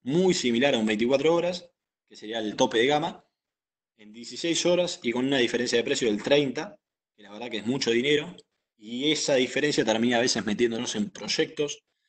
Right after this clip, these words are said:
que están por bajarse, ¿ok? Pero el cliente escucha nuestros motivos, escucha de este producto de dieciséis horas, y la verdad que le interesa muchísimo,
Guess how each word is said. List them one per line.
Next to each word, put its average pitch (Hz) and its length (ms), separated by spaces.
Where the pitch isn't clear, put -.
que 104 220
están 107 400
por 98 420
bajarse, 156 540
¿ok? - 140
Pero 107 160
el 101 60
cliente 120 240
escucha 107 720
nuestros 107 360
motivos, 135 460
escucha 101 420
de 107 80
este 107 160
producto 113 280
de 110 60
dieciséis 110 340
horas, - 280
y 107 60
la 101 100
verdad 110 160
que 107 80
le 104 60
interesa 110 500
muchísimo, 151 680